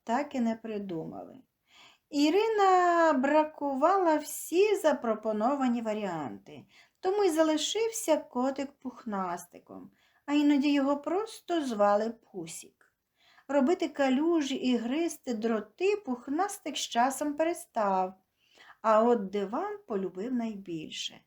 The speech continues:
Іноді Пухнастик залазив на руки Максимові, бо Ірина собі цього не дозволяла, зганяла котика. Щоранку Пухнастик сідав поруч з Максимом і терпляче чекав, поки він прокинеться і нагодує.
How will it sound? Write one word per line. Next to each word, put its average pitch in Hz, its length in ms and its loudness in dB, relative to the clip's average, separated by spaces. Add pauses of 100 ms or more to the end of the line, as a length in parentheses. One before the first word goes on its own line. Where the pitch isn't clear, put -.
(380)
Іноді 330 320 2
Пухнастик 285 800 -2
залазив 254 560 2
на 233 180 4
руки 240 300 -4
Максимові, 330 920 -2
бо 294 160 0
Ірина 302 420 2
собі 285 300 -2
цього 285 340 0
не 285 120 0
дозволяла, 269 880 2 (320)
зганяла 247 680 -4
котика. - 600 -16 (760)
Щоранку 415 760 2
Пухнастик 311 640 -4
сідав 302 540 2
поруч 254 320 0
з 233 120 -6
Максимом 349 800 -2 (340)
і 285 80 -6
терпляче 330 560 0
чекав, 330 580 0
поки 285 280 -4
він 320 180 -2
прокинеться 294 680 -4
і 285 160 0
нагодує. 262 840 -2